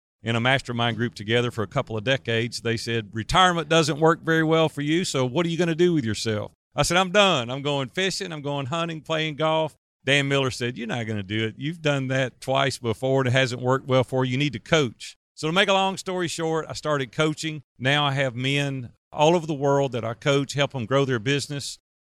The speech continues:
I help ordinary men become extraordinary. We lead seven mastermind groups called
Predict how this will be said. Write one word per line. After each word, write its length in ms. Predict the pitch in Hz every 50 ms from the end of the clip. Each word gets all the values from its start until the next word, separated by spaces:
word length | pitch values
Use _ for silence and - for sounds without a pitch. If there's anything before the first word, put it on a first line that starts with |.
| _ _ _ _ -
I 100 | 117 123
help 160 | 151 143 - -
ordinary 440 | 139 156 165 156 151 151 151 147 147
men 280 | 143 147 156 156 151
become 320 | 131 120 - - 156 151 131
extraordinary. 960 | 127 - - - - 151 156 170 175 160 170 170 180 185 190 190 196 170 - -
We 140 | 120 135
lead 220 | 131 139 135 123 -
seven 460 | - - - 156 170 147 160 156 147
mastermind 640 | 143 147 156 156 - - 160 147 147 147 151 151 151
groups 240 | 143 160 165 160 -
called 260 | - - 127 123 123